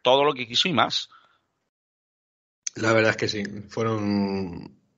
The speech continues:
Speaker 2: fue una maravilla de partido, lo vivimos plácidamente, después de la guerra, por llamar así, que vivimos en Valencia dos días antes,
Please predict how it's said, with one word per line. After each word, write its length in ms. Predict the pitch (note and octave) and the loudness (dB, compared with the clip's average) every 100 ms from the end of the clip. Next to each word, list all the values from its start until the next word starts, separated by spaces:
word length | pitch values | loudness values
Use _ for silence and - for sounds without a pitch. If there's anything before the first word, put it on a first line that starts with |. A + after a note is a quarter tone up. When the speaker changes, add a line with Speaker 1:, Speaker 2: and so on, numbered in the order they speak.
| - | -2
Speaker 2:
fue 120 | C#3 | 4
una 100 | C3 | 4
maravilla 340 | A2 G#2+ A2 A2 | 6 6 6 4
de 80 | G#2 | 4
partido, 400 | A2 G#2 C#3 C#3 | 2 8 8 10
lo 100 | A#2 | 8
vivimos 280 | A#2 B2 A#2+ | 6 6 4
plácidamente, 920 | A#2+ A#2+ A#2 A#2 C#3 C#3+ D#3+ F3 F3 - - | 2 4 4 6 6 6 6 6 2 -14 -8
después 360 | - A#2 C3 B2 | -2 2 6 8
de 440 | B2 A#2+ B2 B2 A#2+ | 8 8 8 6 8
la 720 | A#2 A#2 A#2 A2+ A2 G#2+ C2+ A2+ A2 | 8 8 8 6 4 2 -4 -4 0
guerra, 440 | A#2+ A#2 A#2+ A2+ | 2 4 2 0
por 160 | A#2 A2+ | -2 0
llamar 240 | A2+ A2+ | 0 0
así, 300 | A2 B2+ A#2 | 0 0 0
que 160 | A2+ A2+ | 2 2
vivimos 320 | A2+ A#2 A2+ | 2 2 0
en 100 | A2 | 0
Valencia 420 | A2 A2+ A2+ A2+ | 0 -2 -2 -2
dos 160 | A2+ A2 | -2 0
días 200 | A2+ A#2+ | 0 0
antes, 500 | B2 C3 D3+ - | 0 2 2 0